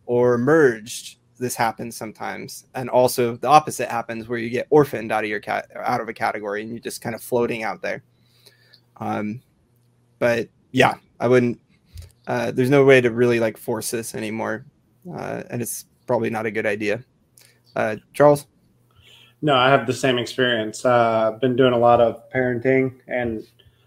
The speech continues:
Speaker 2: that's the first thing that comes back when dealing with Amazon. Any case is, "Oh, the categories don't match." And it's,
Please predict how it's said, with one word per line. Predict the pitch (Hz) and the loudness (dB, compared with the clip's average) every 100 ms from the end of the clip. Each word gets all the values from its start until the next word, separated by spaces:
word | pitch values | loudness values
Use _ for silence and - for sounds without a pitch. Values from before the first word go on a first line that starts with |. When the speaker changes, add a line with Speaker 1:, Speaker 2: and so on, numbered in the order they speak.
| _ | _
Speaker 2:
that's | 143 143 | 2 4
the | 151 | 2
first | - 143 131 | 4 4 4
thing | 143 127 | 0 0
that | 120 | -2
comes | 135 117 | -2 2
back | 127 113 - - _ _ _ - | 2 2 -2 -12 _ _ _ -10
when | 120 | -4
dealing | 117 120 113 | 0 0 -2
with | 113 | -4
Amazon. | 110 107 104 104 104 | -4 -6 -8 -10 -8
Any | 127 123 | -6 -4
case | - 113 101 - - | -4 -4 -4 -8 -10
is, | 113 104 - | -10 -10 -6
"Oh, | 120 117 | -4 -4
the | 120 | -6
categories | - 120 113 113 107 | -4 -4 -2 -6 -6
don't | 113 104 | -10 -12
match." | 107 101 - - _ _ _ _ _ _ | -12 -12 -14 -20 _ _ _ _ _ _
And | 113 107 101 - _ _ | -12 -12 -12 -18 _ _
it's, | - - | -20 -20